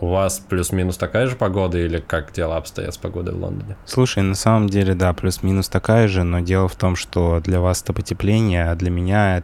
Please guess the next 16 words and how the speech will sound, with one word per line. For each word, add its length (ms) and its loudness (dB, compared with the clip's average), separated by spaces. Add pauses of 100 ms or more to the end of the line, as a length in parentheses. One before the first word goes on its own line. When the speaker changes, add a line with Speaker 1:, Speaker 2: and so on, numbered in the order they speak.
Speaker 2:
такая 280 -4
погода 320 -4
была 280 -2
в 40 -8
целом 320 -4
всю 180 -4
зиму. 400 -4 (640)
Ну, 200 4
было 300 4
плюс 320 0
десять, 560 0
и 180 0
сейчас 340 0
постепенно 640 -2
становится 440 -2
теплее, 540 2